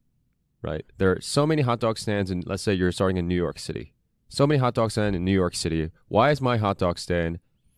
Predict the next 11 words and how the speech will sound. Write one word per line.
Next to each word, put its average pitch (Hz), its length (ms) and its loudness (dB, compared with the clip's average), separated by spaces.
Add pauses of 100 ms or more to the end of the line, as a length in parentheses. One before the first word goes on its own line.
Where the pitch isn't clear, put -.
(120)
better 87 220 2
than 85 200 0
theirs? 60 480 -4 (800)
Why 104 180 2
should - 220 -4
customer 98 380 -2
come 87 220 -2
to 78 120 -4
me? 76 340 -8 (920)
So 120 140 2
those 170 260 4